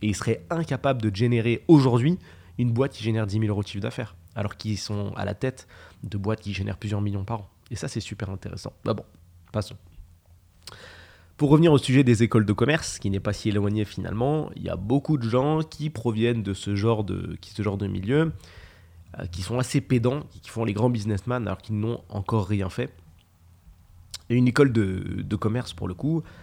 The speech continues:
ça t'aide pas spécialement à apprendre à créer une boîte, hein. Il y en a beaucoup qui sortent de là et qui savent toujours pas comment on fait, ce qui est normal, hein, puisque les professeurs, s'ils savaient monter des boîtes, ils monteraient des boîtes, ils seraient pas professeurs. Donc fatalement, bon, c'est un petit peu logique tout ça.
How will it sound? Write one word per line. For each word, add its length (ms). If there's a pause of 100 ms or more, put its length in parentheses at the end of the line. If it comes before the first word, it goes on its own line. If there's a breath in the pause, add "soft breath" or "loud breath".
(260 loud breath)
ça 200
t'aide 240
pas 160
spécialement 600
à 40
apprendre 260
à 40
créer 240
une 120
boîte, 260
hein. 160 (220)
Il 80
y 20
en 80
a 140
beaucoup 320
qui 160
sortent 200
de 60
là 160
et 20
qui 100
savent 180
toujours 200
pas 120
comment 240
on 60
fait, 200
ce 100
qui 120
est 40
normal, 320
hein, 180
puisque 180
les 160
professeurs, 540 (400 loud breath)
s'ils 200
savaient 240
monter 260
des 100
boîtes, 280
ils 60
monteraient 260
des 80
boîtes, 320 (400 loud breath)
ils 80
seraient 140
pas 120
professeurs. 600 (580 loud breath)
Donc 140
fatalement, 440
bon, 240 (180)
c'est 120
un 60
petit 160
peu 100
logique 320
tout 120
ça. 280